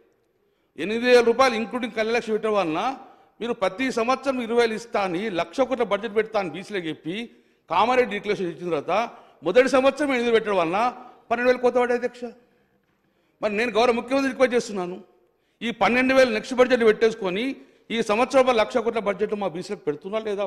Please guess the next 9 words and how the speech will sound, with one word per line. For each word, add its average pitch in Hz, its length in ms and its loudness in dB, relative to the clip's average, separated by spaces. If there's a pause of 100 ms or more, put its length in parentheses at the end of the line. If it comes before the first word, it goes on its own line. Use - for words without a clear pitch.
ఒక్కసారి 180 320 -6
అదనంగా 165 340 -4 (840)
చెప్పాల్సిన 160 380 -4 (100)
బాధ్యత 135 260 -8 (180)
ప్రభుత్వం 131 320 -8
ఉంది 113 140 -10
అధ్యక్ష. - 240 -20 (1400)
రెండో 226 240 6
అధ్యక్ష, 233 260 0